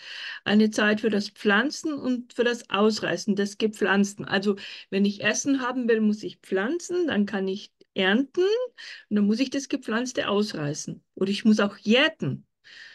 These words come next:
um, um den Pflanzen, die ich haben will,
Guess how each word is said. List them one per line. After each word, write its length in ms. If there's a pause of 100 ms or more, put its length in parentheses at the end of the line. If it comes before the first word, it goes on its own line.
(460)
um, 420 (260)
um 480
den 240
Pflanzen, 400
die 80
ich 160
haben 320
will, 280